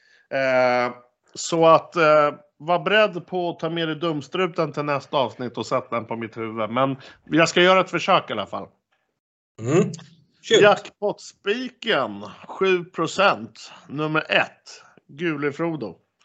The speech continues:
Speaker 1: Här har jag ju självklart kalkyler-, kalkylerat in matematiskt det som talar emot, eh, dessa sju procent som procenten säger nu. Men den här hästen har faktiskt riktigt bra kapacitet.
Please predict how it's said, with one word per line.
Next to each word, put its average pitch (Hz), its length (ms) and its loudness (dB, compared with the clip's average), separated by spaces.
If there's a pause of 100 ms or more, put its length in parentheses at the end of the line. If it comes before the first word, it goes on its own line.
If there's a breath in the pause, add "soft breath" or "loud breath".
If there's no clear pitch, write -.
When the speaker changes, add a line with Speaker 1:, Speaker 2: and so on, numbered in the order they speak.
(720 soft breath)
Speaker 1:
Här 180 320 6
har 202 280 2
jag 180 200 0
ju 160 160 -4
självklart 170 640 -6 (180)
kalkyler-, 151 840 -4
kalkylerat 151 540 -2
in 151 140 -8
matematiskt 147 600 -8
det 143 140 -4
som 131 260 -10
talar 135 480 0
emot, 127 480 -2 (340)
eh, 127 200 0
dessa 131 460 -4
sju 135 220 -2
procent 156 500 -2
som 123 320 -4
procenten 120 560 -6
säger 120 340 -4
nu. 127 320 -2
Men 156 260 0 (440 loud breath)
den 147 100 0
här 180 120 4
hästen 170 360 0
har 185 280 0
faktiskt 139 480 -6
riktigt 160 680 -8
bra 131 200 -2
kapacitet. 123 1000 -8